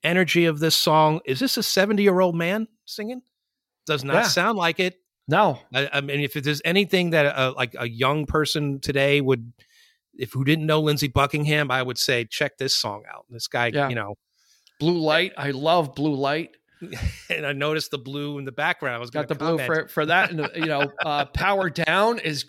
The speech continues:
Speaker 2: so
Speaker 1: Yeah.
Speaker 2: quirky. I love the quirky stuff, and I'm glad to hear that kind of stuff. It's, Power Down is, is, is probably the strangest he gets with the vocals, and I love it. Like, I was like,
Speaker 1: Mm-hmm.
Speaker 2: "This is what I want." He g-, he gave
Speaker 1: Yeah.
Speaker 2: me what I want. I waited. I stood by him.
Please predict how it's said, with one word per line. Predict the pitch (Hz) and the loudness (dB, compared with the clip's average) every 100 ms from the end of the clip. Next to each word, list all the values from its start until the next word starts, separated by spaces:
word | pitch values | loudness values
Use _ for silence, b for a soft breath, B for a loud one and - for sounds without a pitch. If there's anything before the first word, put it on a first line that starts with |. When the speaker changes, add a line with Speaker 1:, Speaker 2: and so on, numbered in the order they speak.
| - | -8
Speaker 2:
so | - - | -4 0
Speaker 1:
Yeah. | - | 0
Speaker 2:
quirky. | - - 202 208 240 196 | -2 0 0 0 -2 -2
I | 165 | -2
love | 147 165 202 175 | 0 2 2 0
the | 165 | -6
quirky | - 180 - 190 | -2 -2 -2 -8
stuff, | - 214 214 | -2 -2 0
and | 151 | -2
I'm | 143 | -2
glad | 143 165 190 190 | -2 0 0 0
to | 160 | -4
hear | 135 160 | -4 -4
that | 147 131 | -2 -6
kind | 143 135 | -8 -10
of | |
stuff. | - 127 123 | -8 -10 -10
It's, | 131 _ _ _ - | -14 _ _ _ -10
Power | - 185 208 | -2 0 0
Down | 202 196 196 | 0 0 -2
is, | 156 - | -4 -8
is, | - 139 - | -8 -8 -8
is | - 151 123 - B B B _ _ | -6 -6 -6 -14 B B B _ _
probably | 165 180 | 0 0
the | 165 | 0
strangest | - - 185 202 190 - | -4 -2 0 0 -2 -4
he | 185 | -6
gets | 165 160 175 - | -2 -2 -2 -6
with | 156 | -8
the | 139 | -2
vocals, | 151 190 196 147 | 2 2 0 -4
and | 151 | -4
I | |
love | 143 143 151 151 | -2 2 2 2
it. | - - | -4 -6
Like, | 139 - | -6 0
I | 170 | 4
was | 190 175 | 4 4
like, | 156 113 | 0 0
Speaker 1:
Mm-hmm. | 117 117 | -2 -4
Speaker 2:
"This | 226 262 | -6 -6
is | 240 | -2
what | 262 | 2
I | 262 | 4
want." | 294 285 - _ _ _ _ - | 4 0 -4 _ _ _ _ -6
He | 185 | -4
g-, | 226 | 0
he | 214 | 0
gave | 175 214 | 2 2
Speaker 1:
Yeah. | 226 | 2
Speaker 2:
me | 214 240 | 0 0
what | 226 | 2
I | 220 | 2
want. | 208 190 | 2 2
I | 170 214 | 2 2
waited. | 214 220 220 | 2 2 0
I | 143 | -4
stood | - 220 220 | 0 2 2
by | 208 202 | 2 2
him. | 208 196 | 2 -2